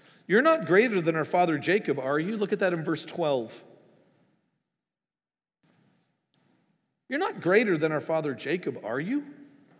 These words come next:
Now, what's interesting is, is that that statement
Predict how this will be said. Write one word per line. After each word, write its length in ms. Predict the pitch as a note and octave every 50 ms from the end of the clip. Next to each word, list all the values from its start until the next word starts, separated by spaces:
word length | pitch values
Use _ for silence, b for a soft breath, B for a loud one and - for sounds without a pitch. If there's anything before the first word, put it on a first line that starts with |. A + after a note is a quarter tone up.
| _ _ _ _ -
Now, 120 | D#3+ F3
what's 200 | F3 F3+ E3+ -
interesting 600 | - A#3+ D4 - - - E3 C#3+ - - D3 C#3 C#3
is, 280 | C#3 C#3 C3+ C3 C3
is 180 | - - C#3 B2+
that 180 | D#3 D#3 D#3 - B B B B B B B B B B B _ _ -
that 320 | C3 F#3+ A3 C4+ C4+ -
statement 560 | - - - G#3+ G#3 A3+ - D#3 C#3 B2+ -